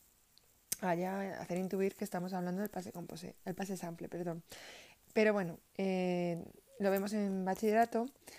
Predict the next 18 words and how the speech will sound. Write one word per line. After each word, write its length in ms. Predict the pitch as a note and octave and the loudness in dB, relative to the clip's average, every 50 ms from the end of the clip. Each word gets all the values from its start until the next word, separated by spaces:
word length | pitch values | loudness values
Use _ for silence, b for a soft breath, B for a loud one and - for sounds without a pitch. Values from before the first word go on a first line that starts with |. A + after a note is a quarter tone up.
| B B B B B B _ - | B B B B B B _ 2
Y 300 | A#3 A3+ A3+ A3 A3 A3 | 6 8 8 8 8 8
luego, 380 | G3+ G3+ G3 G3 F#3+ G3+ F#3+ F#3+ | 6 6 6 6 6 4 2 2
para 240 | - - G#3 G3+ G3+ | 4 6 8 8 6
terminar, 400 | - G#3+ G3+ G#3+ G#3+ G#3 G#3+ G#3+ | 6 2 2 2 4 4 4 4
también 260 | - A3+ A3+ A#3 A3+ | 2 2 2 2 2
hay 60 | G#3+ G3+ | 2 2
que 100 | - F#3 | 0 0
saber 200 | G3 F3+ F3 F3 | 0 0 0 -2
reconocer 420 | F3 - F3 E3+ E3+ - F3+ F3 | -2 -2 -2 -4 -2 -2 -2 -2
el 60 | F3 | -2
pluscuamperfecto, 840 | - - F3 - - E3+ E3 E3+ E3+ E3+ - G#3 A3 - - A3+ A3 | -2 -4 -6 -6 -4 -4 -4 -4 -6 -4 -4 -4 -2 -2 -2 -2 -2
pero 140 | - F3+ | -2 -4
si 100 | F3 F#3 | -4 -4
nosotros 320 | F3+ F3+ F3+ G3+ - G3+ G#3 | -6 -6 -6 -6 -8 -6 -2
sabemos 320 | A3 G#3 G#3+ G#3 G3+ G#3 | -2 -2 -2 -2 -4 -6
que 100 | - G#3 | -6 -6
en 40 | G3+ | -6
español 460 | G3 - - G3 G3+ A3 G#3+ G3 F#3+ | -6 -6 -6 -4 -2 -2 -2 -2 -4